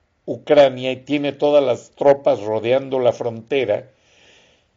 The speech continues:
de la misma forma, Rusia está usando a Cuba y Venezuela para influenciar y manipular a México.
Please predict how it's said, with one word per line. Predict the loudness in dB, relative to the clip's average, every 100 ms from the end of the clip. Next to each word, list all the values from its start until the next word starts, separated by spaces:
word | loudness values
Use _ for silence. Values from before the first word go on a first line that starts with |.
| _ _ _
de | -6 2 6
la | 6
misma | 4 -8 -4 -4
forma, | 2 2 2 -2 -6 -8 _
Rusia | -6 0 0 0 -2 -2
está | -2 0 2
usando | 2 -2 -8 -8 -6 0 0
a | -2
Cuba | -2 -2 2 0
y | 0
Venezuela | -8 -8 -12 -6 0 0 0 -6 _ _ _ _ _ _ _ _ _
para | 2 2
influenciar | 2 -4 -4 -4 -6 0 2 2
y | 0
manipular | -10 -10 -12 -6 -4 -2
a | -4
México. | -8 -16 -20 _ -20